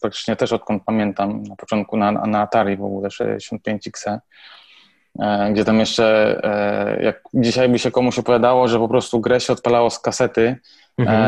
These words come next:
Speaker 2: mhm.
Speaker 1: i mój tata jeszcze te, te, te gry w ogóle nagrywał z, przez radio, no po prostu gdzieś się za głowę łapał.
Speaker 2: <laughs>
Speaker 1: E,
Speaker 2: No. To, to, to, to, to nie, nie słyszę. Aha,
Speaker 1: e,
Speaker 2: przy-, przez radio, nie? Bo tam, e, kopie-,
Speaker 1: przez radio,
Speaker 2: kopiowałeś,
Speaker 1: tak.
Speaker 2: kopiowałeś, tak? O to
Speaker 1: Po
Speaker 2: chodzi.
Speaker 1: prostu tam wszystko było na, na, nagrane za pomocą dźwięków,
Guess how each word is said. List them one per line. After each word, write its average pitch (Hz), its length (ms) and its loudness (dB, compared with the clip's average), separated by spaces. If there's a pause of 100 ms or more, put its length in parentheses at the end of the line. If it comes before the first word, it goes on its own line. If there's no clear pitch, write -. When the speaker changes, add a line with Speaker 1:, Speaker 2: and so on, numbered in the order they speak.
Speaker 2:
mhm. 110 160 2
Speaker 1:
i 117 40 4
mój 117 140 4
tata 127 260 2
jeszcze - 400 0
te, 113 220 2
te, 117 160 4
te 113 220 2
gry 120 240 4
w 117 60 2
ogóle 117 240 4
nagrywał 113 600 4
z, 107 120 -8
przez - 280 -4
radio, 113 520 2 (480)
no 113 220 0
po - 60 0
prostu 123 320 0
gdzieś 117 180 0
się 131 100 2
za 139 120 2
głowę 127 280 2
łapał. 104 220 -4 (420)
Speaker 2:
<laughs> 110 720 -2
Speaker 1:
E, 107 460 0
Speaker 2:
No. 107 260 -2 (680)
To, 107 120 -2
to, 98 160 -4
to, 95 180 -2
to, 92 180 -2
to 101 140 -6
nie, 98 140 2
nie 95 200 0
słyszę. - 260 -12
Aha, 107 260 0
Speaker 1:
e, 120 80 0
Speaker 2:
przy-, 123 120 0
przez 127 320 0
radio, 120 260 2
nie? 120 200 2
Bo 117 80 0
tam, 120 140 0
e, 110 300 2
kopie-, 117 120 -2
Speaker 1:
przez 120 160 0
radio, 127 160 4
Speaker 2:
kopiowałeś, 117 340 2
Speaker 1:
tak. - 80 -12
Speaker 2:
kopiowałeś, 107 520 0
tak? 123 220 0
O 110 60 0
to 110 100 0
Speaker 1:
Po 104 60 0
Speaker 2:
chodzi. 110 60 0
Speaker 1:
prostu 147 540 4
tam 156 160 2
wszystko 170 320 0
było 156 280 4
na, 147 260 4
na, 143 180 2
nagrane 139 460 2
za 127 80 -2
pomocą 131 480 0
dźwięków, 113 640 -2